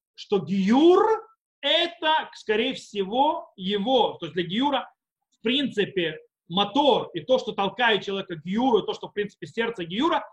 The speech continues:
это желание присоединиться к социуму еврейскому народу. Это Рамбан.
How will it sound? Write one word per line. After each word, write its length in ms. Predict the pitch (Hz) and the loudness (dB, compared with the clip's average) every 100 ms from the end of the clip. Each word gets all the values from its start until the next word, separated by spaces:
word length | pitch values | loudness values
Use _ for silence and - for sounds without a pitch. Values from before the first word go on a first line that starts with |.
| _ _ | _ _
это 520 | 254 294 302 320 311 - | 2 2 2 0 0 -2
желание 840 | 180 165 220 220 220 233 240 254 254 | -10 4 6 6 4 4 2 0 -2
присоединиться 800 | 226 196 190 180 180 220 - | -4 -6 -4 -4 -4 -8 -8
к 80 | 220 | -12
социуму 680 | - - 240 226 208 185 175 | -10 -2 -2 0 -4 -6 -8
еврейскому 480 | 165 175 165 156 147 | -6 -6 -8 -14 -12
народу. 360 | 151 147 117 _ _ - | -8 -8 -10 _ _ -4
Это 180 | 302 | 0
Рамбан. 380 | 302 277 254 208 | 2 2 0 -2